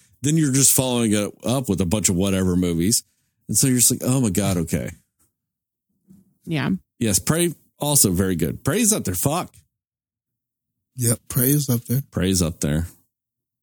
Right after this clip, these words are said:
Speaker 1: Prey's very high up there. Oh, man. So, yeah, that's my little mea culpa about that movie. But other than that,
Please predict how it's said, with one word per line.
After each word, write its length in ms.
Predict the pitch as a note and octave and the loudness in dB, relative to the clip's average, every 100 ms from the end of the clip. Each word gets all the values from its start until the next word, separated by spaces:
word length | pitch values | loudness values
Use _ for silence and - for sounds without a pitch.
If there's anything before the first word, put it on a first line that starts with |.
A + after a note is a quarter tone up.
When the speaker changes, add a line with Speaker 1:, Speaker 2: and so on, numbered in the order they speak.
| _ _ _ _ _ _ _ _ _ _ _ _ - | _ _ _ _ _ _ _ _ _ _ _ _ -6
Speaker 1:
Prey's 280 | E2+ F2+ | -2 0
very 320 | - F2+ E2 E2 | 0 0 2 0
high 240 | E2+ E2+ | 0 0
up 160 | D2 - | -2 -4
there. 260 | C2 C#2 D#2+ _ _ _ _ _ _ _ _ _ _ _ - | -6 -4 -6 _ _ _ _ _ _ _ _ _ _ _ -10
Oh, 200 | C3+ B2 | -2 0
man. 360 | D#2+ C#2 C#2 F2 - _ _ _ _ _ _ _ - | 0 0 -2 -4 -8 _ _ _ _ _ _ _ -10
So, 140 | - | -2
yeah, 220 | A2 A#2 F#2+ | 2 2 2
that's 220 | G2 - | 0 2
my 60 | |
little 180 | A2+ G#2 | 2 2
mea 220 | G2 F#2 | 2 0
culpa 320 | D#2+ D2+ B1+ C#2+ | 0 -4 -2 -4
about 240 | C2+ B1+ | -2 -2
that 120 | D#2 | -2
movie. 260 | D2 B1 C#2 | -2 -2 -2
But 280 | E2+ D#3 C#3 | 0 -2 0
other 300 | B2+ G2 E2 | 0 0 0
than 80 | D#2+ | 0
that, 240 | D#2 - | -2 -4